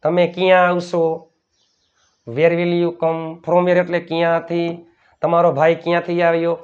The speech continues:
From where did your brother come? Which એટલે કયો, કઈ, કયું, પસંદગી માટે આવે.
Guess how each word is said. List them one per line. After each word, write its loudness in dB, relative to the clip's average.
From 0
where 0
did -6
your 0
brother 2
come? -2
Which -2
એટલે -2
કયો, 0
કઈ, 0
કયું, -8
પસંદગી 0
માટે 0
આવે. 0